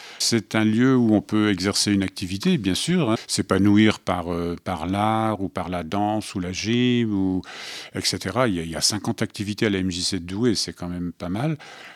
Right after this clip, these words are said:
Mais à la M J C de Douai, il y a également ce qu'on appelle des services au public, comme un point information jeunesse, un cybercentre, un centre de formation informatique, les formations bafa pour les jeunes. Il y a tout un tas de services,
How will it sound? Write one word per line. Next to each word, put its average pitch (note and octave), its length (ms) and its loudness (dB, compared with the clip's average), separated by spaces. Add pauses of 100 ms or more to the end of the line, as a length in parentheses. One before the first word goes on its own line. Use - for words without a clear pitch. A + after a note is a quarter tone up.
(120)
Mais A#2 500 2
à G#2 120 -4
la F2+ 220 -4
M F2+ 100 -2
J F2 120 -6
C G#2 140 -2
de F#2 40 -10
Douai, A2 180 0
il B2 120 0
y G#2+ 60 2
a G2+ 40 2
également G2 440 0
ce - 160 -8
qu'on G2+ 140 -4
appelle G#2+ 240 -2
des G2+ 120 0
services A2 500 -2
au G2+ 40 -4
public, G#2+ 440 -4 (180)
comme F2+ 220 -10
un F#2 100 -10
point G2 300 -6
information E2+ 540 -8
jeunesse, G#2+ 680 -4 (460)
un F2+ 80 -6
cybercentre, G#2+ 840 0
un F2 40 -4
centre G2 220 -2
de F#2+ 100 -6
formation F2 440 -6
informatique, E2+ 720 -4 (380)
les F#2 100 -6
formations F#2 500 -2
bafa F2+ 480 -4
pour F#2 200 -10
les F2 100 -8
jeunes. A#2 480 0 (320)
Il G#2 140 -8
y G#2 40 -2
a G2 60 -4
tout - 200 -10
un A#2+ 80 4
tas A2+ 160 0
de - 40 -4
services, G#2 800 0